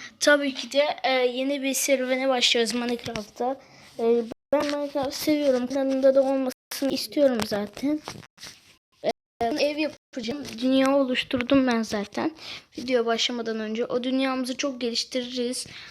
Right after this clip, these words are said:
Minecraft'ta, bölüm bölüm, seri seri çekerim onları. Zamanım yettiği kadar. Ee, ben kaçıncı sürüm oynuyordum size bir göstereyim.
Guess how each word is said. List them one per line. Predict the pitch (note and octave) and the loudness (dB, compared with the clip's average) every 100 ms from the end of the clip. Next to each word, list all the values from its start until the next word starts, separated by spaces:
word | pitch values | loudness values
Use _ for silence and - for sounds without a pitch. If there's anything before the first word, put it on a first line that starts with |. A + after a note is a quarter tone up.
| - - | -18 -8
Minecraft'ta, | A#3 A3+ A3 A3 G3+ - A#3 G#3+ | -4 -4 -4 -6 -6 -4 -4 2
bölüm | A#3 C4 B3+ | 2 2 -2
bölüm, | A3+ A3 A#3 | -2 -2 -4
seri | - B3+ C4+ | -4 -4 -4
seri | B3+ B3+ G#3+ A3 | -4 -6 -6 -4
çekerim | - B3 B3+ A#3 G#3+ | -4 -2 -2 -2 -2
onları. | G3+ G3+ F#3+ G3 C4+ _ - - _ _ _ - | -4 -4 -4 -4 -6 _ -20 -20 _ _ _ -16
Zamanım | A#3 A#3+ A#3 A3+ A#3 A#3 | -4 -2 0 0 0 0
yettiği | A3+ A3+ A#3 A3+ | 0 -2 -8 -6
kadar. | G#3 G3+ A#3 C#4 - - _ _ - _ | -4 -2 -4 -4 -12 -18 _ _ -20 _
Ee, | A#3+ A#3+ A3+ | 4 4 6
ben | C4+ D4 C#4+ | 6 6 6
kaçıncı | C#4+ C4+ - C#4+ D4+ | 6 6 6 6 2
sürüm | - D4 B3+ A3+ | -2 -2 -2 -2
oynuyordum | A3 G#3+ A3 A3+ | -4 -4 -4 -6
size | A#3+ A3 A3 | -6 0 0
bir | A3 | 0
göstereyim. | A3 - - A3 C4+ | -2 -2 -2 0 0